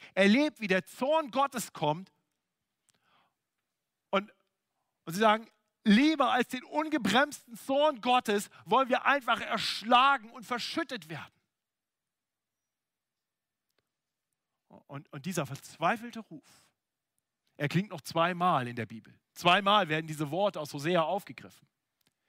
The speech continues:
Jesus selbst greift sie auf, als er auf dem Weg zum Kreuz ist und er die Menschen warnt.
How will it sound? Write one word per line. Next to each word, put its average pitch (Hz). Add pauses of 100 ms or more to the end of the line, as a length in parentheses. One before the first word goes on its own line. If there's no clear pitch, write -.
(180)
Jesus 240
selbst 269
greift 143
sie 143
auf, 120 (1400)
als 135
er 160
auf 143
dem 147
Weg 196
zum 147
Kreuz 175
ist - (1500)
und 131
er 131
die 113
Menschen 160
warnt. 143